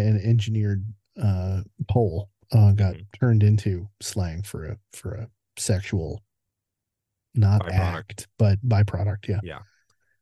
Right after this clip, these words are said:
Speaker 2: That's neither here nor there. He was the third highest ranking Republican senator,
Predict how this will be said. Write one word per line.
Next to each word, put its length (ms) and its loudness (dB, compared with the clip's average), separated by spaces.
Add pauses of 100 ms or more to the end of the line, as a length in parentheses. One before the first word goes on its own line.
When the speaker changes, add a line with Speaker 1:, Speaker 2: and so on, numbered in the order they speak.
(320)
Speaker 2:
That's 200 -2
neither 240 -2
here 140 -4
nor 160 -6
there. 200 -6
He 180 -8
was 400 -6
the 160 -6
third 400 -4
highest 340 -4
ranking 320 -12
Republican 460 -12
senator, 420 -14